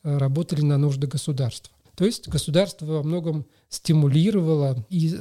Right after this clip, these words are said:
само поощряло развитие промышленности. Не говоря уже о Петре Первом, да, ко-, для которого создание, прежде всего, военной промышленности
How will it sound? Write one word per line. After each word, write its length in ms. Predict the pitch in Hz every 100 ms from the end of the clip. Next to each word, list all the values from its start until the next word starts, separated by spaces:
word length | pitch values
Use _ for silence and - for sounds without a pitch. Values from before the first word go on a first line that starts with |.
| 170
само 640 | - 165 147 160 196 190
поощряло 760 | - 156 135 - 156 165 156
развитие 460 | 139 139 143 143 151
промышленности. 800 | - 143 135 123 - 123 - - - - -
Не 160 | - 151
говоря 280 | 135 160 185
уже 180 | 147 151
о 60 |
Петре 380 | 143 151 147 147
Первом, 440 | - 131 123 117
да, 160 | 123 165
ко-, 140 | 147 -
для 120 | 156 143
которого 640 | 147 131 151 143 131 123 - - 127
создание, 720 | - 135 135 147 131 131 117 - _ _
прежде 220 | - 127
всего, 140 | - 131
военной 460 | 135 151 196 180
промышленности 840 | 143 151 139 143 - 139 127 - 120